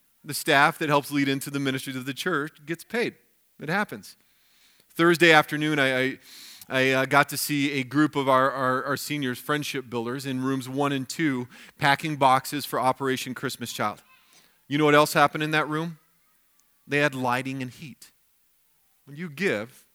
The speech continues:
that's the type of thing that actually happens. Fam Jam on Wednesday night, just so many other things that, that we could talk about. But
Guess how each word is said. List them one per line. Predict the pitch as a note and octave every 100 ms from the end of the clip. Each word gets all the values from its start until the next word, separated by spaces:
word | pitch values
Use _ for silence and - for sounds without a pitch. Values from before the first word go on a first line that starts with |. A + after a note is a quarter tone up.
| _ _ -
that's | C#3
the | -
type | D#3+ D3 C#3+
of | C#3+
thing | - G3 D3 A#2
that | B2+
actually | A#2+ A#2+ C#3+ C3
happens. | A#2+ A#2+ G2+ - - _ _ _ _ _ - _ _ -
Fam | - E3 E3
Jam | C3+ C3+ B2+
on | C3
Wednesday | C#3+ D3 C3
night, | C3+ C3+ C3
just | C3+ -
so | F#3
many | F3 E3
other | D#3 D3
things | D#3 D3
that, | C3+ C#3
that | D3
we | C#3+ C#3
could | C#3+
talk | B2 C#3 C#3
about. | C3+ B2
But | C3+